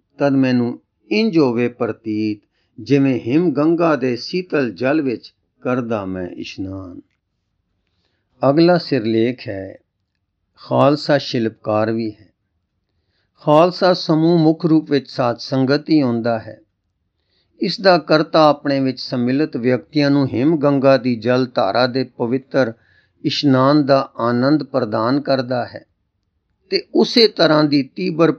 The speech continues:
ਭਗਤੀ ਭਾਵਨਾ ਨੂੰ, ਜਿਸ ਦਾ ਕਿ ਉੱਪਰ ਇੱਕ ਹਲਵਾਹਕ ਸੰਤ ਪੁਰਸ਼ ਦੇ ਰੂਪ ਵਿੱਚ ਵਰਣਨ ਕੀਤਾ ਗਿਆ ਹੈ,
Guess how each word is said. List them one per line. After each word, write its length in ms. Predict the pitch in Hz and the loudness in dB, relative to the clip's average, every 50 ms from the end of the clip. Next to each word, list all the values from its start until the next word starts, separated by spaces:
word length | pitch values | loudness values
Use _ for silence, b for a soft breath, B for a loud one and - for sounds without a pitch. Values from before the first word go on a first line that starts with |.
| - | -2
ਭਗਤੀ 360 | 165 - 139 135 - - 147 | -4 -4 -4 -10 -2 0 0
ਭਾਵਨਾ 640 | 143 - - 156 135 - - 78 98 120 139 151 160 | 0 0 -2 -2 -2 -2 -2 -4 -2 0 2 2 4
ਨੂੰ, 280 | 147 139 123 113 107 104 b b b b b 123 - - | 2 2 2 0 -2 -6 b b b b b -20 -18 -16
ਜਿਸ 300 | 113 113 165 190 - 160 | -8 -4 -4 -4 -2 -2
ਦਾ 200 | 143 165 156 156 | 2 2 2 2
ਕਿ 440 | 156 - 143 127 123 120 120 120 - _ _ _ - | 2 0 -2 0 0 0 -2 -4 -10 _ _ _ -4
ਉੱਪਰ 360 | 220 214 - - 180 180 160 | -4 -4 -2 0 2 4 4
ਇੱਕ 200 | 156 143 - - | 4 4 2 -2
ਹਲਵਾਹਕ 800 | - _ _ - 117 120 123 113 117 123 131 131 170 165 165 | -18 _ _ -4 -2 0 0 2 2 2 2 2 0 -2 -4
ਸੰਤ 320 | - - - 143 147 156 - | -4 -10 -4 -2 0 0 -2
ਪੁਰਸ਼ 380 | - - 151 139 131 131 - | -2 -6 -4 -4 -4 -6 -6
ਦੇ 160 | 120 127 123 117 | -2 -2 0 0
ਰੂਪ 300 | 117 120 127 135 131 139 | 2 0 -2 -2 -2 -4
ਵਿੱਚ 160 | 131 123 113 | -4 -4 -2
ਵਰਣਨ 420 | 98 110 117 123 131 135 139 139 | -4 -2 0 2 2 2 2 0
ਕੀਤਾ 400 | 131 - 139 131 - - 131 123 | -2 -4 -6 -6 -4 -2 -2 -2
ਗਿਆ 260 | 120 120 120 123 117 | -2 -4 -8 -10 -10
ਹੈ, 180 | 101 98 - - | -12 -16 -20 -20